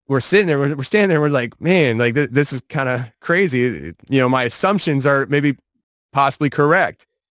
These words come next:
And I'm telling you, man,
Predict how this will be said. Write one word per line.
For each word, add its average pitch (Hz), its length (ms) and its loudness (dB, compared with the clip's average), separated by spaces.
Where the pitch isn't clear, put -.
And 147 320 0
I'm 160 140 0
telling 185 400 2
you, 190 60 4
man, 190 360 2